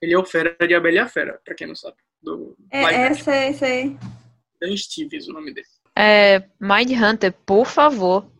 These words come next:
Speaker 3: Uma das malha-, melhores séries da Netflix, que fala sobre psicologia, sobre psicopatas, sobre crimes e sobre o F B I. E
Speaker 1: E Fincher,
Speaker 3: Hum.
Speaker 1: né?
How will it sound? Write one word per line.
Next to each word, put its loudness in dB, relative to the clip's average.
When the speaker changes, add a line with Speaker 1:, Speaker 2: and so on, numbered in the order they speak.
Speaker 3:
Uma 0
das 4
malha-, 4
melhores 4
séries 2
da -2
Netflix, -8
que -16
fala 2
sobre -4
psicologia, -2
sobre -6
psicopatas, -2
sobre -4
crimes -6
e -4
sobre 0
o 4
F -2
B 2
I. -4
E -4
Speaker 1:
E -6
Fincher, 2
Speaker 3:
Hum. -12
Speaker 1:
né? -16